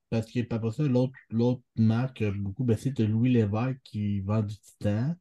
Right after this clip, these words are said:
Lui qui est re-, représentant Titan, mais tu sais, t'as pas de comme, euh,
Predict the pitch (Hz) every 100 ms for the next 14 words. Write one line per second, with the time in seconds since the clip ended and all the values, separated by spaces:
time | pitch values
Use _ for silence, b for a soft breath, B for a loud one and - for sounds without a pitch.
0 | B B B _ 117 120 113 104 104 98
1 | 101 107 104 101 113 113 - - 107 135
2 | 135 101 - B B - 127 104 151 147
3 | 113 104 113 117 117 104 92